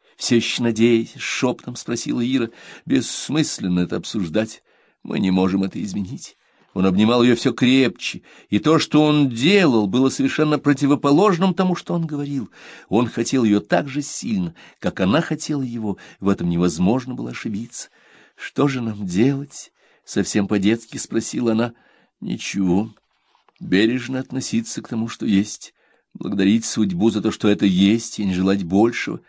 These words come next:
Бережно относиться к чему? Ей хотелось ясности, полной досказанности. Ире казалось, что чем больше слов будет произнесено, тем проще ей будет убедить Виктора Федоровича в том, что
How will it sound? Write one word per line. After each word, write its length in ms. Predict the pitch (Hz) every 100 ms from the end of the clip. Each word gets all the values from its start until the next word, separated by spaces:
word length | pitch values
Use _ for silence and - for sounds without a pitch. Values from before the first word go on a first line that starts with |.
| _ _ _ _
Бережно 640 | 95 120 135 135 127 135 127
относиться 840 | 113 - 123 - 135 143 - 135 139
к 60 | -
чему? 540 | - 117 110 151 165 - _ _ _ _ _ _
Ей 160 | - 90
хотелось 480 | 104 90 95 95 -
ясности, 1120 | 90 101 165 165 - 160 165 - - 151 147 _ _
полной 320 | - 131 127 117
досказанности. 1040 | 104 - - 135 160 139 139 139 - - - - - -
Ире 480 | 131 147 175 185 175 175
казалось, 460 | - 156 139 151 151
что 160 | - 143
чем 280 | 147 143
больше 360 | 127 202 202 190
слов 380 | 170 - 175 165
будет 260 | 175 175
произнесено, 800 | - 156 147 147 139 - 123 110 87 - -
тем 240 | - 127 117
проще 460 | - 139 147 -
ей 60 | 151
будет 220 | 143 147
убедить 460 | 143 143 139 180 -
Виктора 300 | 170 - 170
Федоровича 420 | 165 160 139 156
в 40 |
том, 160 | 156 156
что 240 | - 151